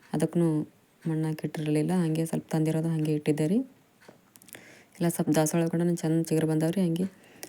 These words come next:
ಎಲ್ಲ ಗೊಬ್ಬರನೂ ಹಾಕಿ ಅದ್ರಾಗ ತುಂಬಿ ಇಟ್ಟೀನಿ ರೀ. ಪಪ್ಪ ಅವ್ವ ಬಂದಿದ್ರಲ್ರಿ, ಅವ್ರಿಗೆ ಸ್ವಲ್ಪ ದೋಸೆ ಹಾಕ್ಕೊಟ್ಟೆ, ತಿನ್ನಕತ್ತಿದ್ರು.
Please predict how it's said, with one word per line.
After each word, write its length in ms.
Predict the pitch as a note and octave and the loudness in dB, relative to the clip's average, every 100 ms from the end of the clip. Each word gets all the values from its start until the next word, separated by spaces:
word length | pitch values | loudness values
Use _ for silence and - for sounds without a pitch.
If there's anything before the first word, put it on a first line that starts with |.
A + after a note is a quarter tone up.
| _ _ | _ _
ಎಲ್ಲ 120 | - D#3+ | 2 4
ಗೊಬ್ಬರನೂ 420 | D#3+ D#3 E3 E3+ | 4 4 4 2
ಹಾಕಿ 300 | D#3+ D#3+ - C4 C#4 - _ - - | 2 0 2 2 0 -12 _ -20 -6
ಅದ್ರಾಗ 200 | E3 E3 | -2 0
ತುಂಬಿ 300 | D#3+ E3 E3 | 0 0 0
ಇಟ್ಟೀನಿ 260 | D#3+ D#3+ D#3+ | 2 0 0
ರೀ. 140 | F3+ B3+ - - - - _ | 0 -2 -6 -20 -20 -20 _
ಪಪ್ಪ 220 | - D#3+ E3+ | -4 0 2
ಅವ್ವ 160 | E3 | 2
ಬಂದಿದ್ರಲ್ರಿ, 460 | D#3+ D#3+ D#3+ E3 F#3 | 2 0 0 0 0
ಅವ್ರಿಗೆ 200 | E3+ E3 | 0 -2
ಸ್ವಲ್ಪ 160 | E3 D#3+ | -2 -2
ದೋಸೆ 260 | D#3+ - | -2 -2
ಹಾಕ್ಕೊಟ್ಟೆ, 380 | D#3+ - D#3 F#3+ | -4 -2 -4 -4
ತಿನ್ನಕತ್ತಿದ್ರು. 680 | F#3 D#3+ D#3 D3+ D#3 D#3 | -2 -2 0 -2 0 0